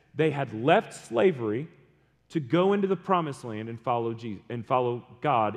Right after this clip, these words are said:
into his promised land. And in Hebrews, you have people who have left Judaism to follow Jesus the Messiah. But following Jesus the Messiah has been harder than they expected, like the wilderness was harder than the Old,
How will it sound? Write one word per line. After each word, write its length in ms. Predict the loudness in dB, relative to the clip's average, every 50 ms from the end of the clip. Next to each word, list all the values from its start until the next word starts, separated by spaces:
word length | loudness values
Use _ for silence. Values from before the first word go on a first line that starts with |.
| -6
into 220 | -12 -12 -10 -8 -8
his 140 | -8 -8
promised 440 | -8 -8 -10 -10 -10 -10 -14 -18 -20
land. 120 | -20 -20 -20 _ _ _ _ _ _ _ _ _ _ _ _ _ _ _ _ _ -8
And 100 | -6 -4
in 120 | -4 -4
Hebrews, 680 | -6 -6 -6 -4 -4 -2 -2 -2 -2 -4 -4 -6 -8 -14 -20 -20 _ _ _ -4
you 100 | -4 -4
have 120 | -2 -2
people 300 | -2 -4 -2 -2 -2 -4
who 160 | 0 0 2
have 140 | 2 0 0
left 680 | -4 -2 2 4 4 4 2 0 -4 -8 -14 -20 -20 -20 _ _ _ _ _ _ -18
Judaism 680 | -10 -4 -2 -2 0 0 0 0 -2 -2 -4 -8 -16 -18 -20 -20 _ _ _ _ _ _ _ _ _ _ _ _ -10
to 100 | -8 0
follow 300 | 2 2 2 2 0 -2
Jesus 420 | -2 -2 -2 -2 -2 -4 -6 -10
the 140 | -6 -6 -4
Messiah. 480 | -4 -4 -2 -2 -2 -2 -4 -6 -10 -14 -18 _ _ _ _ _ _ _ _ _ _ _ _ _ _ _
But 140 | -4 -4 2
following 320 | 4 4 4 4 2 0
Jesus 300 | 0 -2 -4 -4 -4 -8
the 100 | -8 -8
Messiah 360 | -6 -6 -4 -2 0 0 0 0
has 100 | -2 -4
been 140 | -4 -4
harder 280 | 2 4 4 4 4 4
than 160 | 0 -2 -2
they 100 | -2 -2
expected, 540 | -4 -4 -4 0 0 0 0 -2 -10 -14 -14 -14 -20 _ _ _ _ _ _
like 160 | -12 -12 -10 -6
the 60 | -4
wilderness 500 | 0 0 0 0 -2 -6 -10 -10 -12 -14
was 120 | -18 -16
harder 280 | -10 -10 -8 -8 -8 -10
than 160 | -10 -10 -10
the 120 | -10 -10
Old, 200 | -10 -10 -12 -12